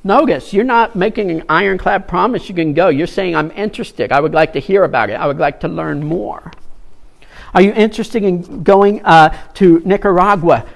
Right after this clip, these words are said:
this summer and being part of that mission trip?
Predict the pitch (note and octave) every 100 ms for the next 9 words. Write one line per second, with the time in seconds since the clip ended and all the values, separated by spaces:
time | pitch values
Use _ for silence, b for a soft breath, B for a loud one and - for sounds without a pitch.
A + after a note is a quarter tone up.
0 | B D#3+ D3 - E3+ D3+ C3+ D3 E3+ D#3
1 | - E3 D#3+ F#3 F#3 - - - - D#3+
2 | D#3+ - B2 - D3+ - -